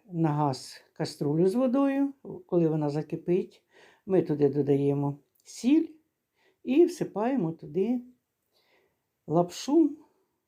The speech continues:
чи локшина, що у вас є. Можна і макарони, але з макаронами буде трішечки, троші-, трішечки по-іншому. Краще лапша, вермишель. Га-, гарно так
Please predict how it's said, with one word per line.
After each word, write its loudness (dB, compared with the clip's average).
чи -4
локшина, 2
що -4
у 2
вас -4
є. -2
Можна 0
і 0
макарони, 2
але 2
з -4
макаронами 0
буде -6
трішечки, -8
троші-, -6
трішечки -6
по-іншому. -2
Краще -4
лапша, -2
вермишель. -2
Га-, -6
гарно 2
так -4